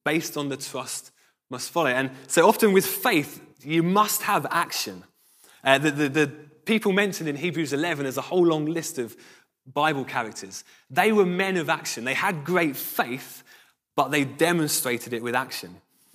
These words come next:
So Noah had great faith and he built an ark. Uh, Abraham had great faith and it led him to leave and go to a promised land that God was later to show him.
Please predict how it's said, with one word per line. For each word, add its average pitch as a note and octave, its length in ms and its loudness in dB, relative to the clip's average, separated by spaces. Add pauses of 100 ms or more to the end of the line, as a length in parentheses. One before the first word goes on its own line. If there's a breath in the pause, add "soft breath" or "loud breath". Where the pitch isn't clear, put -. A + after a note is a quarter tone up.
(160)
So C3+ 240 4
Noah E3+ 720 6 (240)
had D3 300 0
great C#3+ 240 0
faith - 600 -6 (300 soft breath)
and B2 120 -10
he B2+ 100 -8
built A#2+ 240 -2
an A#2+ 80 -6
ark. F#2 360 -12 (340)
Uh, A#2 240 0
Abraham D3+ 520 4
had C3+ 200 -4
great C3 200 -2
faith C3+ 280 0
and C3+ 80 -2
it B2+ 260 -4
led D#3+ 280 0
him D3+ 180 -2
to C#3 120 -2
leave C#3+ 640 -2 (320 soft breath)
and B2+ 220 -4
go C#3+ 160 4
to C3+ 160 -2
a B2 40 -2
promised C#3+ 440 -4
land C3 260 -6
that G2 140 -10
God A#2+ 160 -4
was A2 140 -12
later B2 260 -10
to - 80 -16
show A#2 240 -8
him. F2+ 180 -16